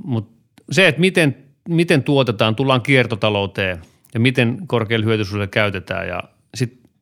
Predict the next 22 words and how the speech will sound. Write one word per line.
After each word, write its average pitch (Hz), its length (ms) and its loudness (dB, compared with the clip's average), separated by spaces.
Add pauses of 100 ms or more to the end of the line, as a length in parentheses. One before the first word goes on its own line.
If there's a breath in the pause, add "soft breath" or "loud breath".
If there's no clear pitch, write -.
(160)
miten 123 300 2
tää 120 140 6
vaikuttaa 117 400 2
kiinteistöalaan, 101 840 -2
niin, 98 240 -6 (1000 soft breath)
niin, 104 220 -4
niin 101 200 -8 (380)
tosi 117 220 0
radikaalisti, 110 680 0
että 92 100 -6
minkälaisia 110 480 0
kiinteistöjä 107 600 -2
me 107 100 -2
tarvitaan, 87 680 -4 (360)
minkälaisia 104 440 -2
logistiikkakeskuksia – 98 1120 -6 (1000)
minkälaisia 98 540 -4
asuntoja, 87 460 -8
niin, 85 320 -14 (540)
niin 90 200 -14 (360)
kyllähän 95 240 -6
sie-, 113 200 -4